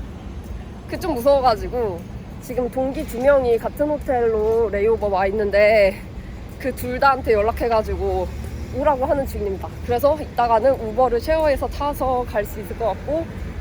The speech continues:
그들이 언제 이 동네로 올지는 모르겠네요. 혹시 여기가 명예의 거리인가요? 아는 이름 나와라.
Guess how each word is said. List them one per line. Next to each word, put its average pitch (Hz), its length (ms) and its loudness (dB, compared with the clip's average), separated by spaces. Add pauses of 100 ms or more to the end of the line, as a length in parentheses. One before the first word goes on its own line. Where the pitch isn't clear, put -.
(240)
그들이 330 260 -2
언제 269 380 4
이 262 60 0
동네로 277 420 4
올지는 220 460 0 (1000)
모르겠네요. 240 600 2 (3750)
혹시 - 280 -6
여기가 277 320 -2
명예의 254 480 -2
거리인가요? 208 500 -6 (4000)
아는 294 280 0
이름 285 220 -2
나와라. 220 380 2